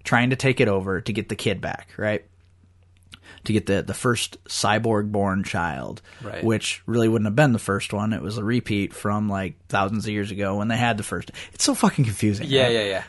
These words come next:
Speaker 1: Okay, so <clears throat> they wanted to take this kid and dissect it, figure out why all of a sudden cyborgs could reproduce biologically. They kidnap the kid. Uh, Adama decides, "We're taking a fucking suicide mission. We're gonna go get that kid."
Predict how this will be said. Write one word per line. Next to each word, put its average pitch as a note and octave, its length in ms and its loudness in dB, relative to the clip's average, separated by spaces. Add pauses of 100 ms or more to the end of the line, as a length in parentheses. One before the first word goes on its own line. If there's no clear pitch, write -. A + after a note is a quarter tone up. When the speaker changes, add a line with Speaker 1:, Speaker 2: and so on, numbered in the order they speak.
Speaker 1:
Okay, B2+ 180 4
so B2+ 440 0
<clears throat> E3+ 300 8
they B2+ 160 2
wanted F3+ 260 4
to D3+ 80 0
take C3+ 220 2
this B2 140 -2
kid A2 200 0
and G#2 100 2
dissect G2+ 400 0
it, D#2 100 -8
figure G2+ 220 -2
out F2+ 140 2
why G2+ 160 2
all G2 80 0
of G2 60 -2
a - 20 -6
sudden G2 300 -2
cyborgs F2+ 520 -4
could E2 120 -8
reproduce E2+ 600 -8 (220)
biologically. D2+ 680 -6 (1040)
They B2+ 100 2
kidnap D#3 380 2
the - 40 -12
kid. G2 360 0 (720)
Uh, D#2+ 300 -2
Adama A2+ 320 4
decides, G2+ 640 2
"We're A#2+ 200 2
taking A#2 400 0
a G2+ 60 -2
fucking G#2+ 280 -2
suicide G2+ 420 0
mission. G2+ 280 -2
We're G2 80 -2
gonna F#2+ 140 -2
go F#2 80 -4
get G2 180 -6
that F2+ 180 -6
kid." E2 300 -8